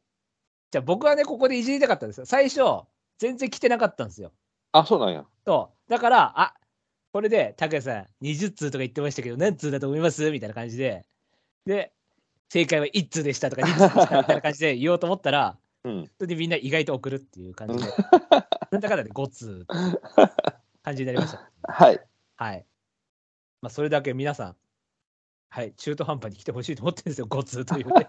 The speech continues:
Speaker 2: <laughs> ほんまやな。
Speaker 1: 二十ではないっていう状態なんで、はい、ま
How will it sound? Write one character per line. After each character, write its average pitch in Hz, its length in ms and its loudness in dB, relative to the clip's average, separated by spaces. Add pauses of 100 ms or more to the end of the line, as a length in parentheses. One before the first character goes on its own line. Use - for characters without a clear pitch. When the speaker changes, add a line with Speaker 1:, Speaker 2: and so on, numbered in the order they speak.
Speaker 2:
<laughs> - 100 -2
ほ 120 100 10
ん 120 40 6
ま - 100 12
や 87 80 8
な。 - 160 0 (100)
Speaker 1:
二 208 260 10
十 277 220 6
で 220 80 8
は 139 120 2
な 151 100 0
い 151 40 0
っ 143 60 -6
て 143 120 -6
い 127 120 -2
う 139 60 -12 (440)
状 - 120 4
態 135 160 -8
な 131 100 -6
ん 110 80 -10
で、 101 220 -14 (240)
は 196 80 -4
い、 - 20 -2
ま 190 80 -6